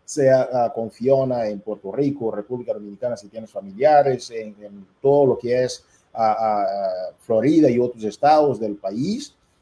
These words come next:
Y también recuérdate, coach, que quizás algunos estén pasando también por huracanes a nive-, a diferentes niveles de sus vidas, huracanes emocionales, huracanes espirituales, eh,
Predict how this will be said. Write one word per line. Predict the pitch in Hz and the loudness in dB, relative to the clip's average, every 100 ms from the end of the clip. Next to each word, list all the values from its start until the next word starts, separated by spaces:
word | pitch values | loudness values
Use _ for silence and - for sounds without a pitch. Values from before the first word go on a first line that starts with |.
| _ - | _ -6
Y | 196 | 0
también | 208 180 143 151 170 | 4 4 4 2 0
recuérdate, | 175 170 208 202 185 160 | -4 2 2 2 0 0
coach, | 170 190 190 | 2 2 0
que | - 185 196 - _ | -2 -2 -2 -6 _
quizás | 151 151 165 185 | -6 -2 0 2
algunos | 160 156 170 165 | 2 0 -2 -4
estén | 175 165 | -6 -2
pasando | 151 156 160 | -2 -2 -2
también | 143 151 151 | -2 -4 -2
por | 156 | -2
huracanes | 151 123 117 143 151 156 156 151 - | 0 -2 -2 0 0 0 -4 -6 -10
a | 120 | -8
nive-, | 117 117 127 | -6 -6 -6
a | 117 | -8
diferentes | 117 113 135 135 117 | -8 -6 -6 -6 -6
niveles | 110 110 131 135 | -6 -2 -2 -2
de | 104 | -6
sus | - 113 | -8 -10
vidas, | 95 123 139 151 | -8 -6 -4 -6
huracanes | 110 101 - 117 117 104 101 98 | -6 -10 -8 -8 -8 -10 -12 -12
emocionales, | 101 98 98 113 143 147 139 135 _ _ _ 117 | -14 -18 -12 -4 0 2 2 0 _ _ _ -4
huracanes | 117 - 113 113 107 | -2 0 -2 -4 -6
espirituales, | 101 - 95 - 113 147 147 113 | -6 -8 -20 -4 2 4 2 -2
eh, | 107 107 | -6 -10